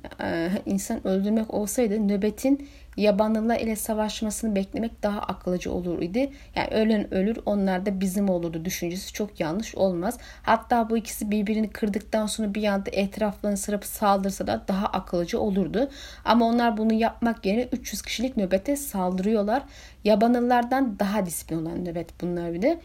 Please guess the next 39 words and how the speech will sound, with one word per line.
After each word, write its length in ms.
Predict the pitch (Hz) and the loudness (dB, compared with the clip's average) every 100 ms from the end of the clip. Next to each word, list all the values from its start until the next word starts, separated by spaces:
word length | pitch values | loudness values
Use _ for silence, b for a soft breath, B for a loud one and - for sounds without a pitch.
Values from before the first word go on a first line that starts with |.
| B B B | B B B
Gerçi 260 | - 247 240 | 2 4 2
bu 80 | 233 | -4
bir 40 | |
fark 440 | - - 233 - | -6 4 4 4
yaratmadı. 480 | 208 226 220 185 180 | 2 2 2 -2 0
Yumruktan 520 | 185 202 202 - 202 | 2 4 2 -2 -4
kaçtıklarında 640 | 196 196 185 - - 190 202 | 0 -2 0 -2 2 2 2
elli 280 | 180 180 180 | 0 0 -2
kişi 220 | - 180 | -4 -4
hayatta 340 | 156 156 160 | -2 -4 -6
kalmıştı. 600 | - 156 170 165 - 302 320 B B - | -4 -4 -4 -6 -2 -2 -2 B B -4
Ve 40 | |
tabii 180 | 208 196 | 2 2
o 320 | 185 - 165 | 2 0 0
zaman 300 | 170 185 185 | 0 0 0
zarfında 440 | 180 180 170 190 190 | 0 0 -2 -2 0
o 80 | 175 | 0
elli 160 | 180 | -2
kişiden 440 | 180 - - 170 165 | -4 -6 -2 0 0
de 120 | - | 0
ölenler 420 | 175 170 175 190 | 0 0 -2 -2
öldü 320 | - 170 165 | -2 -2 -2
bayağı. 240 | 165 165 226 | -2 -2 0
Yani 240 | 208 185 | 2 2
rahatça 360 | 214 202 196 277 | 4 2 4 4
avlandılar 540 | 254 247 226 196 170 | 4 2 2 2 -2
ötekiler 440 | 160 - 165 160 156 | -6 -8 -4 -4 -4
tarafından. 680 | 165 160 - 170 220 320 B B B B B B | -8 -8 -6 -2 0 -2 B B B B B B
Hem 220 | 269 277 | 4 4
bir 140 | 294 | 4
de 60 | 320 | 2
orada 640 | - 269 269 233 240 226 | 4 4 2 4 4 4
<laughs> 0 | |
barikat 400 | 220 240 247 254 | 4 2 0 -4
falan 300 | - 220 220 | 0 0 0
kurmuşlardı. 640 | - 180 170 - 170 170 170 | -2 -4 -4 -4 -2 0 0
Yani 260 | 165 165 | 0 -2
düşünün 420 | 175 - 196 175 | -4 -4 -2 -2
böyle 240 | 165 160 | 0 -2